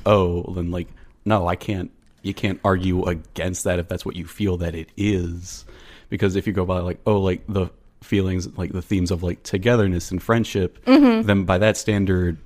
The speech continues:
Speaker 1: it is a Christmas movie. Because that's all about kids being together and, like, coming together and everything. Mourning your past makes coming a Christmas movie, and that means Manchester by the Sea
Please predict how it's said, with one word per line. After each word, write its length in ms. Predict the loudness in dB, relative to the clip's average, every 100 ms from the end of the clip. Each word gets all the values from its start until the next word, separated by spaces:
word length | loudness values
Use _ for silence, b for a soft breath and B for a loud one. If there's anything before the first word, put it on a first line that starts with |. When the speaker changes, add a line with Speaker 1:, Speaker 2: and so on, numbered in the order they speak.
| -6
Speaker 1:
it 500 | 0 0 -2 -14 -18 -20 _ _ _ _ _ -12 -4
is 100 | -2
a 80 | -2
Christmas 480 | -2 -2 -2 -4
movie. 480 | 0 -2 -2 -4 -4 -10 b b b -2
Because 220 | 2 4
that's 180 | 4 6
all 160 | 4
about 400 | 4 4 2 0 -2
kids 320 | 2 2 2
being 380 | -2 0 0 0
together 640 | -4 -2 2 2 2 0 0
and, 140 | -2
like, 340 | -4 -6 -8 -20 b b b
coming 220 | -4 -2
together 160 | 0 0
and 80 | 0
everything. 320 | -2 -4 0
Mourning 340 | 2 2 2
your 120 | 0 -2
past 500 | -2 0 0 -4 -4
makes 220 | -4 -4
coming 260 | -2 -2 0
a 20 |
Christmas 320 | -4 -4 -6
movie, 280 | -2 -2 -4 b b
and 120 | -2
that 100 | 0
means 200 | 2 0
Manchester 520 | 0 0 0 -2 -2 -2
by 180 | 0
the 140 | 0 -4
Sea 580 | -2 2 2 2 -2